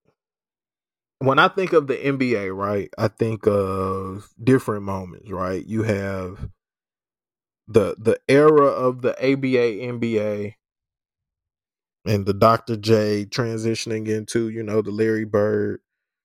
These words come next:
Magic Johnson era. And then it, it, you go Michael Jordan.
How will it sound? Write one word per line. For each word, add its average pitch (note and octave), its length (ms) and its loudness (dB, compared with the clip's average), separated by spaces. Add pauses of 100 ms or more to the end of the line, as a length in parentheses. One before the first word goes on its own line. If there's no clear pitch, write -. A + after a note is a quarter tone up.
(340)
Magic G#2+ 400 0
Johnson A2 580 -2
era. G#2 580 0 (2500)
And C#3+ 140 8
then E3+ 200 4
it, D#3+ 220 0
it, C3+ 320 0
you C#3+ 120 0
go E3 180 8
Michael F3 340 0
Jordan. E3+ 520 -2